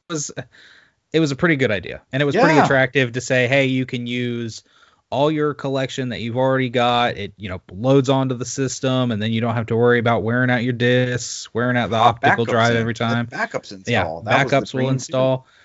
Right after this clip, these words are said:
Speaker 2: Mm-hmm.
Speaker 1: It, it'll, it'll connect online. You can download, uh, English patches and, and whatever else for, for,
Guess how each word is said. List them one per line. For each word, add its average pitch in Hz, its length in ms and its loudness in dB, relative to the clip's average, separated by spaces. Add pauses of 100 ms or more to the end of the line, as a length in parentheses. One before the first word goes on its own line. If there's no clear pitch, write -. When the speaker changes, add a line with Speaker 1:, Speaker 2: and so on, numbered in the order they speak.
Speaker 2:
Mm-hmm. 98 320 -12
Speaker 1:
It, - 200 -2
it'll, 127 340 2
it'll 127 180 2
connect 123 460 0
online. 135 720 0
You 113 120 -4
can 107 200 -6
download, 123 800 0
uh, 104 260 -4
English 131 360 0
patches 127 840 0
and, 90 420 -10
and 101 140 -10
whatever 123 340 2
else 127 240 2
for, 95 460 -6
for, 98 320 -8